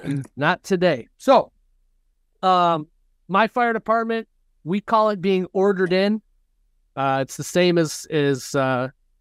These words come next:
any type of mandatory or what have you. Uh, usually, uh, comes along when somebody bangs in sick or, uh,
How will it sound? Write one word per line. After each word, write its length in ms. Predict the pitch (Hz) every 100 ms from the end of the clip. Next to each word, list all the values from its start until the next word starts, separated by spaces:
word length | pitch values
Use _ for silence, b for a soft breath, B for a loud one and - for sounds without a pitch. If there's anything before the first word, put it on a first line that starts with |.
| _ _ _ -
any 240 | 170 160
type 240 | - 175
of 160 | 147 131
mandatory 640 | 139 160 156 - 165 165 156
or 120 | 151
what 160 | 160
have 200 | 151 165
you. 200 | 165 170 - _ _ _ _ _ -
Uh, 200 | 120 120
usually, 720 | 165 185 175 180 180 175 180 - _ _ _ _ _
uh, 220 | 160 147 143 _ _
comes 260 | - 190 165
along 420 | 170 175 214 233
when 160 | 170 147
somebody 340 | 185 175 175
bangs 400 | 156 170 175 165
in 140 | 170
sick 440 | 160 - 208 202 - 214
or, 500 | 170 156 151 151 151
uh, 380 | 147 143 143 143